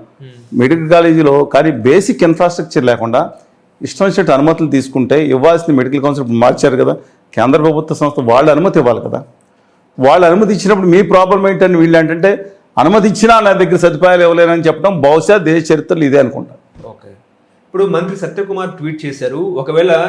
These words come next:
Speaker 1: ఏపీకి మెడికల్ కాలేజీలు వచ్చినా పాఠాలు ఎక్కడ చెప్పాలి, ఆ, షెడ్ల కింద చెప్పాలా, చెట్ల కింద చెప్పాలా అని చెప్పేసి ఆయన చెప్తున్నారు, మిస్టర్, ప్రొఫెసర్ జగన్ గారు అని చెప్పేసి ఆయన ట్వీట్. ఏం చెప్తారు?
Speaker 2: ఆ, వద్దులేండి, ఉత్తర భారతీయ జనతా పార్టీ ఆదాని గారి శిష్యుల గురించి మాట్లాడుతున్నారు. వ్యక్తిగతంగా ఆయన,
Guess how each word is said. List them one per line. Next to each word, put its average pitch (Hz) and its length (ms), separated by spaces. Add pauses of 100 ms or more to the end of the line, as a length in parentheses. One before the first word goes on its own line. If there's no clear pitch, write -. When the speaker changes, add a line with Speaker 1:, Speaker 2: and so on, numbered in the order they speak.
Speaker 1:
ఏపీకి 170 360
మెడికల్ 151 320
కాలేజీలు 147 280
వచ్చినా 127 420 (340)
పాఠాలు 165 360
ఎక్కడ 160 320
చెప్పాలి, 156 720
ఆ, 123 240
షెడ్ల 143 200
కింద 180 180
చెప్పాలా, 135 640
చెట్ల 139 160
కింద 170 160
చెప్పాలా 139 680 (340)
అని 143 180
చెప్పేసి 139 380
ఆయన 131 140
చెప్తున్నారు, 135 840
మిస్టర్, 131 600
ప్రొఫెసర్ 143 380
జగన్ 156 260
గారు 151 260
అని 120 160
చెప్పేసి 117 360
ఆయన 135 120
ట్వీట్. 143 320 (240)
ఏం 156 180
చెప్తారు? - 300
Speaker 2:
ఆ, - 40
వద్దులేండి, 156 420
ఉత్తర - 180
భారతీయ 160 280
జనతా 151 240
పార్టీ 151 280
ఆదాని 147 380
గారి 151 160
శిష్యుల 135 320
గురించి 139 180
మాట్లాడుతున్నారు. 139 420
వ్యక్తిగతంగా 143 460
ఆయన, 135 200